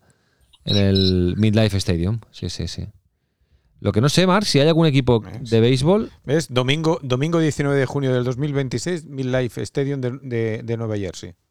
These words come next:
Speaker 1: Sí. Ah,
Speaker 2: Ahí
Speaker 1: pues
Speaker 2: será la
Speaker 1: mira.
Speaker 2: final. ¿Ves? Yo vinculo el fútbol a través, el fútbol americano a través del, del, del fútbol tradicional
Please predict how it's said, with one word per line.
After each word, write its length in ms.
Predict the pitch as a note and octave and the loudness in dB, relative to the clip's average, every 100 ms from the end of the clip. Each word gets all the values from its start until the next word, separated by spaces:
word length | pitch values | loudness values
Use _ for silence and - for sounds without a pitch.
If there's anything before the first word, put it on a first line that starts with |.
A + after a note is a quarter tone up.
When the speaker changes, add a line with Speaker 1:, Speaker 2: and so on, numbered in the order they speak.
| _ | _
Speaker 1:
Sí. 180 | - - - - | -8 -6 -6 -4
Ah, 60 | F#2 | -2
Speaker 2:
Ahí 80 | |
Speaker 1:
pues 60 | - | 0
Speaker 2:
será 140 | C3+ C3 | 0 2
la 80 | B2 | 0
Speaker 1:
mira. 20 | |
Speaker 2:
final. 260 | B2+ C#3 D3+ - - - | 0 -2 -4 -10 -16 -2
¿Ves? 160 | C#3+ C3 | 0 2
Yo 120 | C#3+ | 0
vinculo 520 | D#3+ C3 E3 D#3 C#3+ | 0 2 2 4 2
el 100 | A#2 | 0
fútbol 460 | - E3 C#3 A3 G3 | 0 0 2 2 0
a 100 | C3 | -2
través, 380 | C#3+ C#3 C#3 D#3 | 2 2 0 -2
el 160 | C3 | -4
fútbol 220 | C3 D#3 | 0 0
americano 360 | D#3 C#3 C3+ D#3+ | 0 0 -2 -2
a 60 | D3+ | -2
través 260 | C3 C3 | 0 0
del, 440 | B2 A#2+ A#2 A#2 A#2+ | 0 0 -2 -4 -2
del, 320 | A2+ A2+ A2 | -2 -2 -4
del 120 | A2 | -4
fútbol 280 | - B2 A#2+ | -2 0 0
tradicional 560 | A#2+ G#2+ A#2+ C3 E3+ | 0 -2 -4 -4 -4